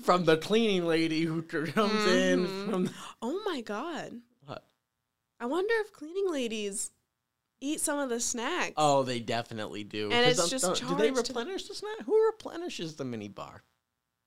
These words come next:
Speaker 2: Oh, well, if they replenish it, then they can just take it from the back.
Speaker 1: I don't, I don't think they replace the mini bar and snacks, though.
Speaker 2: Maybe. They need to hire
Speaker 1: That's
Speaker 2: up
Speaker 1: gotta
Speaker 2: for
Speaker 1: be
Speaker 2: that.
Speaker 1: someone else that does that.
Speaker 2: Yeah.
Speaker 1: Especially 'cause there's, there's alcohol usually in there and stuff like that.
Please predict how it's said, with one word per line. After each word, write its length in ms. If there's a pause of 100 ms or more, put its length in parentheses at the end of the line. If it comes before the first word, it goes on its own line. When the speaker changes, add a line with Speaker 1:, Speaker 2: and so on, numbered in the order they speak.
(180)
Speaker 2:
Oh, 200
well, 80
if 100
they 140
replenish 440
it, 80
then 140
they 80
can 120
just 140
take 160
it 80
from 160
the 60
back. 480 (880)
Speaker 1:
I 100
don't, 180 (280)
I 80
don't 120
think 140
they 140
replace 420
the 120
mini 200
bar 300
and 100
snacks, 440
though. 220
Speaker 2:
Maybe. 440 (800)
They 60
need 120
to 160
hire 220
Speaker 1:
That's 100
Speaker 2:
up 60
Speaker 1:
gotta 140
Speaker 2:
for 40
Speaker 1:
be 60
Speaker 2:
that. 60
Speaker 1:
someone 300
else 220
that 160
does 280
that. 220
Speaker 2:
Yeah. 200 (680)
Speaker 1:
Especially 280
'cause 200
there's, 200
there's 260
alcohol 640
usually 480
in 160
there 300
and 120
stuff 240
like 140
that. 300